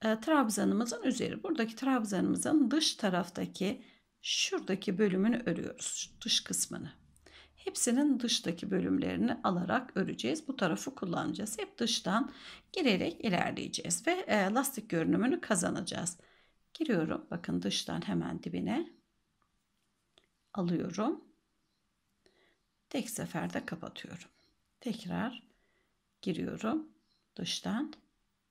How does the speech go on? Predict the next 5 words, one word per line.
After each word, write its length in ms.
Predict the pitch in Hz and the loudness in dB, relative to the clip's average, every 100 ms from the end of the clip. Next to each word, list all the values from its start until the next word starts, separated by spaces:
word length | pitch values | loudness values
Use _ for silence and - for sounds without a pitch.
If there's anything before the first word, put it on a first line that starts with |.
| _ _ _ _ _ _ _ _ _ _ | _ _ _ _ _ _ _ _ _ _
alıyorum. 720 | 240 175 175 - 165 220 320 - _ _ _ _ _ _ _ _ _ _ _ - | -2 0 0 -4 -2 0 -2 -4 _ _ _ _ _ _ _ _ _ _ _ -8
Tek 220 | 208 202 | -8 -6
seferde 640 | - 175 185 185 180 - | -6 -6 -8 -8 -6 -8
çekiyorum. 580 | - - - - - - _ _ _ _ _ _ _ _ _ - | -8 -10 -10 -14 -14 -18 _ _ _ _ _ _ _ _ _ -6
Alıyorum. 800 | 185 170 - - 196 233 302 311 | -2 -2 -4 -6 -4 -2 -2 -4